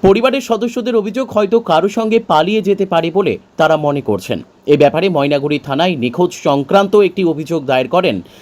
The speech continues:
নিখোঁজ গৃহবধূর পরিবার। গৃহবধূর আড়াই বছরের একটি পুত্র সন্তান রয়েছে, যাকে নিয়ে সমস্যায় পড়েছেন পরিবারের সদস্যরা।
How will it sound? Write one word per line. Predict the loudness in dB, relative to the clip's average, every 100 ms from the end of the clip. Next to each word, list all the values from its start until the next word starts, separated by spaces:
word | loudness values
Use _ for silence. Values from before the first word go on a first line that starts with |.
| _
নিখোঁজ | 2 4 4 2 0 -6
গৃহবধূর | -2 -2 -2 -4 -4 -2
পরিবার। | -2 0 0 -2 -6 _ -20 -20 -12 0
গৃহবধূর | 4 6 4 4 2
আড়াই | 2 2
বছরের | 0 -2 -4 -4
একটি | -4 -4
পুত্র | -2 -2 -2 -4
সন্তান | -2 -2 -2 2
রয়েছে, | 2 2 -2 -2
যাকে | 2 2 2 -2
নিয়ে | -2 -4
সমস্যায় | -4 -4 -2 0 0
পড়েছেন | 0 -2 0 -2
পরিবারের | 0 0 2 0 -2
সদস্যরা। | -2 -2 -2 0 0